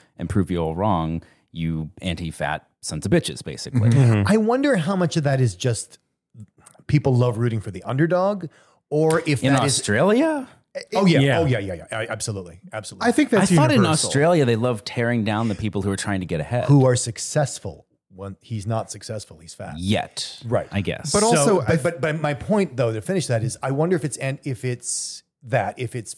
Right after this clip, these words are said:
Speaker 3: rooting for the underdog, or if there really is this sort of shift, like, "Hey,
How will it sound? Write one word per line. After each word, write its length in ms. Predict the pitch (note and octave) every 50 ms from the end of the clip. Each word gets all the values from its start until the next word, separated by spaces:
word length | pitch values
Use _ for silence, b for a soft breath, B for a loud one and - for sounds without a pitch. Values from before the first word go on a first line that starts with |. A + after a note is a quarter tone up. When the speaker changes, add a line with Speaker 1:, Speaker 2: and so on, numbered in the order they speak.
| -
Speaker 3:
rooting 280 | D#3 C#3 C#3+ E3+ F3 D3
for 60 | B2+
the 120 | B2 C3+ D3
underdog, 400 | E3+ D#3 B2+ A2+ G#2 G2 G2 - b b b b b -
or 220 | A3 A#3+ B3 A#3
if 100 | F#3+ -
there 120 | - F#3 E3+
really 320 | D#3 E3 F#3 F#3 F#3+ F3
is 160 | D#3+ C#3+ -
this 180 | - B2+ B2 -
sort 180 | - - C3 A2+
of 100 | G#2 -
shift, 480 | - - - - A3+ G#3+ D3+ B2 - -
like, 160 | C3+ C3 -
"Hey, 300 | D#3+ G3+ F#3 D#3 D3 -